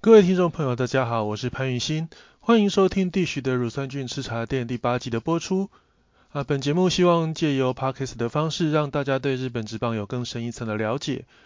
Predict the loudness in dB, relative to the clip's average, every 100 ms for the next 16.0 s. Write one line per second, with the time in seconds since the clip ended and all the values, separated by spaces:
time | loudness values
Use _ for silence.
0 | -20 -20 -4 2 4 4 4 4 4 2
1 | 2 2 0 -2 -4 -6 -4 -4 -4 -4
2 | -4 -4 -6 -6 -6 -6 -4 -4 -2 -4
3 | -4 -4 -2 -2 -2 -2 -2 -4 -6 -6
4 | -6 -6 -6 -4 -4 -6 -8 -6 -4 -4
5 | -6 -6 -4 -6 -8 -20 _ -20 -20 -18
6 | -2 0 6 4 6 2 2 0 2 2
7 | 2 0 -2 -4 -4 -4 -6 -6 -12 -8
8 | -8 -6 -8 -6 -4 -4 -6 -6 -4 -4
9 | -6 -8 -10 -8 -8 -2 -2 -4 _ _
10 | _ _ _ _ _ -6 10 10 10 6
11 | 2 2 4 6 6 6 4 2 -2 -4
12 | -2 -2 -2 -4 -2 -2 0 -2 -2 -6
13 | -6 -6 -4 -6 -6 -4 -4 -2 -4 -4
14 | -6 -6 -8 -4 -2 -4 -4 -4 -4 -2
15 | -4 -4 -4 -4 -4 -4 -4 -2 0